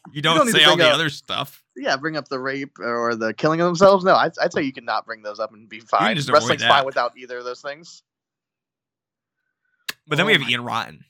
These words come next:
Speaker 2: Oh, now we're in for something light <laughs> after that heavy
Speaker 1: <laughs>
Speaker 2: stuff.
Speaker 1: Ian takes it a different direction. He's not here for a fun time. <laughs>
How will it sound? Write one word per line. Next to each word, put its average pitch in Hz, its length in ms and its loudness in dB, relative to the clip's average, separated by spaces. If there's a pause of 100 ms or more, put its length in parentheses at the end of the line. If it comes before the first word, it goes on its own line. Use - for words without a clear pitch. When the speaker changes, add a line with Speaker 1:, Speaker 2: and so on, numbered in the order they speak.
(440)
Speaker 2:
Oh, 123 140 -4
now 143 180 0
we're 127 100 -2
in 117 80 -4
for 117 80 -16
something 113 300 -10
light 110 260 -4 (140)
<laughs> - 120 -10
after 135 220 0
that 127 160 4
heavy 123 280 2
Speaker 1:
<laughs> - 20 6
Speaker 2:
stuff. 139 200 -4 (1120)
Speaker 1:
Ian 349 300 0
takes 233 260 0
it 165 120 -4
a - 20 -6
different 123 320 -6
direction. 87 520 -10 (1000)
He's 202 220 -2
not 151 260 2
here 131 140 -4
for 117 140 -10
a 104 60 -10
fun 101 240 -12
time. - 360 -18 (320)
<laughs> - 80 -14